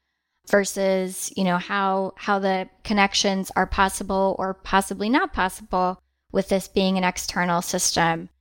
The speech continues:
You know, I mentioned earlier some of the benefits of working with a partner external to state government, but of course there are also challenges, right? Anytime we want to share data,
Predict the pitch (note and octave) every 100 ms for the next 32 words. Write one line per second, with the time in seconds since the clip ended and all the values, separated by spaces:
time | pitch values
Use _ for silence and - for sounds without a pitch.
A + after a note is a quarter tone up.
0 | _ _ _ - G#3 F3+ F3 G3 G#3 G#3
1 | G#3 - G#3 G3+ F#3 F#3 G3+ F#3+ F#3 G3
2 | B3+ D4 - G3 - - G3 F#3+ F#3 G3
3 | F#3+ F#3+ F#3 F#3 - - - F#3+ - F#3
4 | G3 F#3+ - - - - F#3+ F#3 F#3 G3
5 | - G3 F#3 F#3+ F#3 F#3 F#3 F#3 F#3+ G3
6 | - B3 A#3 - G3 F#3 F3+ F3+ F3+ G3+
7 | F3+ F3+ F3+ - F3+ F#3+ G#3 G3+ - -
8 | F#3 F3+ - _ _ _ _ - A3 G#3+
9 | G#3 G3+ G3 G3 F#3 F#3 F3+ G3+ F#3 C4
10 | C4 B3+ B3 A#3+